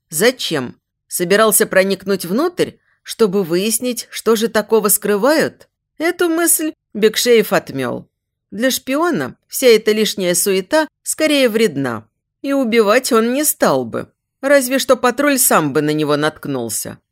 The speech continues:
Но солдатики от стены не отходили. Так что кто-то приходил, смотрел,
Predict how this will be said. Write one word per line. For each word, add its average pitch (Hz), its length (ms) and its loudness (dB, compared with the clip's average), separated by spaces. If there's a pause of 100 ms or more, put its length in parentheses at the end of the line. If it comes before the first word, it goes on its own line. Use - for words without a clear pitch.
(180)
Но 247 160 0
солдатики 226 720 0
от 160 160 -2
стены 208 340 -2
не 226 140 -2
отходили. 170 800 -6 (240)
Так 214 220 -6
что 220 420 -4 (600)
кто-то 208 460 0
приходил, 233 800 -4 (160)
смотрел, 185 800 0